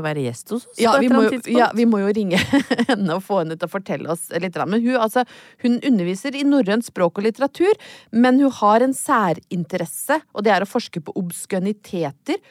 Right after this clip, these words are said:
Speaker 2: grove betegnelser på kjønnsdeler og kjønnsliv.
Speaker 1: Ai, ai, ai.
Speaker 2: Ja, og dette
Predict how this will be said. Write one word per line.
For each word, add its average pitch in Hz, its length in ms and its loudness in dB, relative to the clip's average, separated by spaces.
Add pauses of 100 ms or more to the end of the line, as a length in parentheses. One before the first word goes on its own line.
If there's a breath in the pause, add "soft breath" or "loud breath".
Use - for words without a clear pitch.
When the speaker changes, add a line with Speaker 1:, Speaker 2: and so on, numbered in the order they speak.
(100)
Speaker 2:
grove 226 800 4
betegnelser 202 800 -2 (180 soft breath)
på 233 140 0
kjønnsdeler 160 960 -6
og 185 100 -10
kjønnsliv. - 640 -12
Speaker 1:
Ai, 160 280 -6
ai, 127 140 -12
ai. 110 140 -18 (120)
Speaker 2:
Ja, 135 160 0
og 185 120 -4
dette 185 280 0